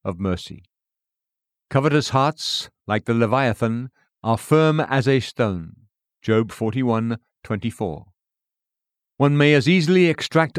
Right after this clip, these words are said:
oil out of a flint as to extract the golden oil of charity out of their flinty hearts.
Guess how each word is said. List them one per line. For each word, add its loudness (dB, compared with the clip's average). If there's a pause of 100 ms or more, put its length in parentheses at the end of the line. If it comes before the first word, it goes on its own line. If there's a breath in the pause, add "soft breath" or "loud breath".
oil 4
out 0
of 0
a 2
flint -6 (320)
as 0
to 0
extract -2
the 0
golden 2
oil 2
of -2
charity 0 (280)
out 0
of -2
their 2
flinty -2 (100)
hearts. -10